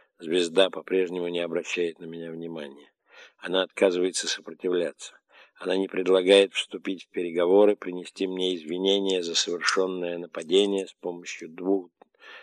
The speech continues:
других звезд. Она только наблюдает за мной, дразнит меня.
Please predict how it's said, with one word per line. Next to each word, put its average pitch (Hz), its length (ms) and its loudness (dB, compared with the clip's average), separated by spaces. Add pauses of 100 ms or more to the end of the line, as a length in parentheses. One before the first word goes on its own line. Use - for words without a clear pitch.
(160)
других 95 500 0
звезд. 87 680 4 (600)
Она 85 260 -8
только 87 360 -6
наблюдает 85 840 4
за 85 160 -4
мной, 76 400 -10
дразнит 78 800 -2 (100)
меня. 73 360 -16